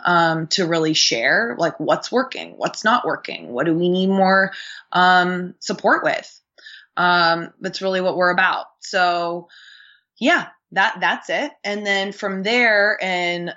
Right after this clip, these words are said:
later in November, once that's over, we'll be creating a month-long, uh, deeper dive into the same kind of work. So if that was really, you know, lighting your life up, which we know it will be,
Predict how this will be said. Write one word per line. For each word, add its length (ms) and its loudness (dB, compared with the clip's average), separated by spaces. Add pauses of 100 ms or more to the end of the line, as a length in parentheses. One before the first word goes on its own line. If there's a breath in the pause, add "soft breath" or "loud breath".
later 500 2
in 140 -2
November, 520 0
once 200 -4
that's 320 0
over, 360 0
we'll 160 0
be 140 -2
creating 880 0 (120)
a 240 4
month-long, 1080 0 (140)
uh, 240 4
deeper 460 -4
dive 680 2
into 220 -6
the 100 -6
same 380 -4
kind 300 -2
of 100 -10
work. 420 -6
So 280 2
if 160 -4
that 240 2
was 180 -6
really, 500 -4
you 80 -6
know, 380 -6 (300 soft breath)
lighting 280 0
your 100 -4
life 300 0
up, 280 -4
which 260 -8
we 80 -6
know 240 -2
it 60 -6
will 160 0
be, 300 -4